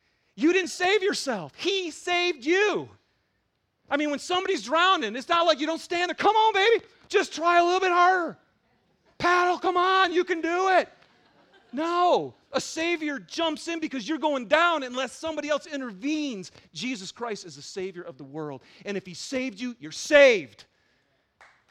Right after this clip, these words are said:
Yeah, enjoy this, man. It's awesome. All right, band, come on up. So band's gonna come up, you guys, and we're just gonna give you a chance right now to just remember this first song. How great is your God?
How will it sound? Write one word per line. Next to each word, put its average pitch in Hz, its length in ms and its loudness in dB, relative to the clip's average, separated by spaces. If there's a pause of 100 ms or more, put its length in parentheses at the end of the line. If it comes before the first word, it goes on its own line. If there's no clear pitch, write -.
(140)
Yeah, 254 600 4
enjoy 285 440 4
this, - 200 -8
man. 214 340 -6
It's 233 240 -6
awesome. 247 380 0 (100)
All 233 60 2
right, 277 160 6
band, 277 220 0
come 233 100 -10
on 254 140 -4
up. 202 100 -8 (1120)
So 220 220 -4
band's 233 320 -6
gonna 233 160 -8
come 226 160 -8
up, 233 200 -2
you 214 60 -12
guys, 226 360 -4
and 196 140 -16
we're 220 80 -12
just 233 140 -14
gonna 214 160 -14
give 185 220 -16
you 190 100 -16
a 185 40 -16
chance 202 440 -16
right 226 220 -12
now 208 320 -12 (380)
to 240 100 -10
just 226 240 -10
remember 233 420 -8 (220)
this 226 220 -8
first 247 280 -10
song. 262 360 -8 (320)
How 311 240 0
great 262 400 -4
is 208 180 -10
your 302 220 0
God? 277 420 0